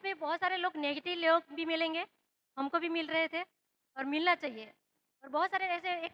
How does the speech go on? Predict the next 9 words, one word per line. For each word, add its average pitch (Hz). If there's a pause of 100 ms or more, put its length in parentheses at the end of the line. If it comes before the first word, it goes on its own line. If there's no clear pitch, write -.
(140)
ने-, 277
एक 311
lady 285
मुझे 330
बोली 262
थी 294
कि, -
"आप 370
बिज़नेस 330